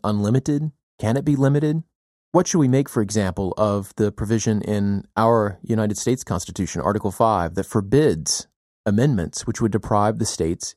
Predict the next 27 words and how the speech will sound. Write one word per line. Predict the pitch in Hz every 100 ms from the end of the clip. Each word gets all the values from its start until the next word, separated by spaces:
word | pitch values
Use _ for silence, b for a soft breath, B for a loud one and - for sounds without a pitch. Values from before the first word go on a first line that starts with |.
| _
at | 101
least | -
without | 98 92 -
their | 85
consent, | 85 - 143 110 - -
of | 104 98 -
equal | 110 98 95
Senate | 113 101 -
representation? | 98 101 98 127 127 - - 95 _ _ _ _ _ _ _ _ _ _ _
What | 143 190
do |
you | 196
make | 95 85
of |
that? | 80 65 - _ _ _
Is | 101
that | 135 143 - _ _ 208
legitimate? | 208 123 151 175 -
Could | -
such | - - -
an | 113 101 - -
unamendable | 120 104 101 127 123 113 120 123 110 _ _
item | 110 110 117 127 123
be | -
the | 95
subject | - 101 107 - 104
of | 92